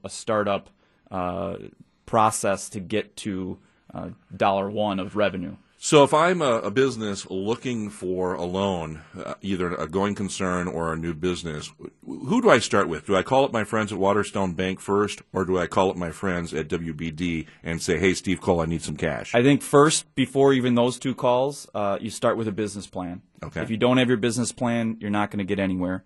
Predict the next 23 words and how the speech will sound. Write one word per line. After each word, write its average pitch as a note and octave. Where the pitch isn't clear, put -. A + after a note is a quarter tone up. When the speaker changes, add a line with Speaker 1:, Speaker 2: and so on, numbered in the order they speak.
Speaker 2:
Okay. E2+
Speaker 1:
Um, G2
so A#2
starting C#3+
with C3+
the C3+
S C3
B C3
A B2
website, B2
at A2
least B2
getting B2
a G#2
template B2
for A2
how A2
to A2+
put A#2
a -
business A2
plan A2+
together A2